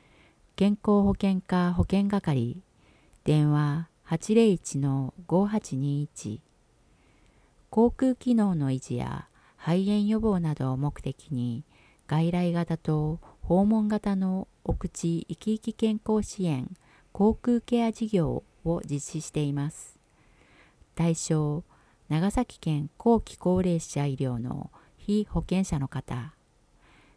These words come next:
県外居住者や医療機関などの入院、入所者は除きます。料金無料。申し込み、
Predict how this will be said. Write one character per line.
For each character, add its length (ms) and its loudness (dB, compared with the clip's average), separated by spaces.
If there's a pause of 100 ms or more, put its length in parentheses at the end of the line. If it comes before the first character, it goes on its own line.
(200)
県 240 2
外 220 2
居 180 -2
住 220 -4
者 180 -6
や 360 -6 (120)
医 80 -8
療 220 4
機 140 -16
関 200 0
な 140 2
ど 100 -2
の 340 -2 (320)
入 280 2
院、 420 0 (340)
入 200 0
所 180 -4
者 220 -4
は 260 -6
除 260 -4
き 120 -10
ま 180 -2
す。 260 -18 (1400)
料 220 6
金 500 -4
無 160 -2
料。 400 -2 (1120)
申 160 2
し 180 -10
込 120 2
み、 400 0